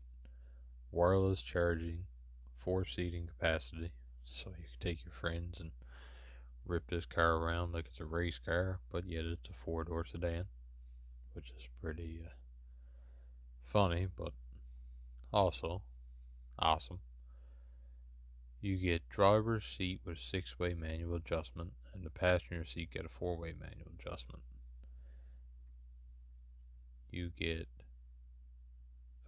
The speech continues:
five hundred forty-two watt, twelve speaker system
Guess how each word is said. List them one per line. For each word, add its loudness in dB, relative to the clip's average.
five 8
hundred 0
forty-two 0
watt, 6
twelve 2
speaker -2
system -2